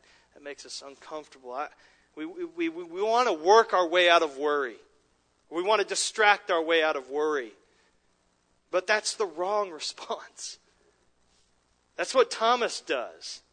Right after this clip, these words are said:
He's not there. His despair, his doubt, it drives him to isolation. It,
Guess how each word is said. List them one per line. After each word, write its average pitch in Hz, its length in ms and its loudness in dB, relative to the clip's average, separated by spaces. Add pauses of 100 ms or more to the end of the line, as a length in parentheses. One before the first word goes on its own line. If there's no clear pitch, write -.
He's 196 180 -12
not 233 280 2
there. 214 340 4 (560)
His 196 160 -6
despair, 220 640 4
his 170 160 -6
doubt, 220 320 6
it 180 120 -2 (280)
drives 214 440 6
him 214 120 -4
to 202 60 0
isolation. 208 920 0
It, 180 160 -4